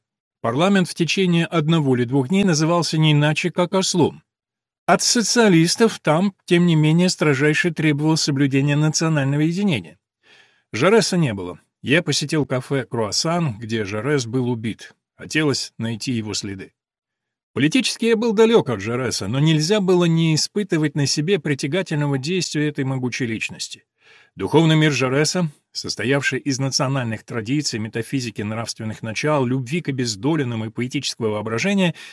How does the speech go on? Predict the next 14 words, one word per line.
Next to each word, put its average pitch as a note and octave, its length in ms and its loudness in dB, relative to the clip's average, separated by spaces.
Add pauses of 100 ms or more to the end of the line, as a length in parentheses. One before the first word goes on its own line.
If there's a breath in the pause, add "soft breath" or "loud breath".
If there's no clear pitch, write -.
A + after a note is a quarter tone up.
(120)
имел F#3+ 220 4
столь F#3+ 240 2
же D#3 120 0
ярко E3 320 -2
выраженные A2+ 480 -2
аристократические B2 800 -4
черты, D#3 440 -2 (260 loud breath)
насколько E3 420 2
духовный D3 540 0
облик B2+ 400 0
Бебеля A2+ 560 -2 (200 loud breath)
был F3 240 4
плебейски D3 720 -2
прост. A2 400 -10